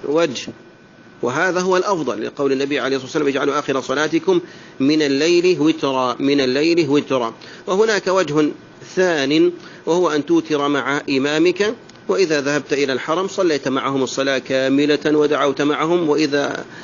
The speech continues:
سلم الإمام من الوتر أنت تقوم وتشفع، وتشفع صلاتك. لكن الأول: أحب إلي،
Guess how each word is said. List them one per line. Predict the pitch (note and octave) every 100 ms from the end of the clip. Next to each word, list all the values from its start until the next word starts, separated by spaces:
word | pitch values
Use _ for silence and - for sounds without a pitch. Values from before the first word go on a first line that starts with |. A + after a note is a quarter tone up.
| -
سلم | - - D#3 D3+ C#3
الإمام | C3+ C#3 C#3+ C#3 B2+ C3
من | D3
الوتر | C#3 F#3+ F#3+ F#3
أنت | E3 E3+
تقوم | - - C#3+
وتشفع، | C3 C#3 - C#3 A#2+ D3 - - -
وتشفع | D3+ D#3+ D3 C3+
صلاتك. | A#2+ C3 A#2+ G#2+ D#3+
لكن | D#3+ D3
الأول: | C3+ F#3 G#3 -
أحب | C3+ - C#3+ C#3+ D3+
إلي، | C#3+ C3+ C#3+ C#3+ D3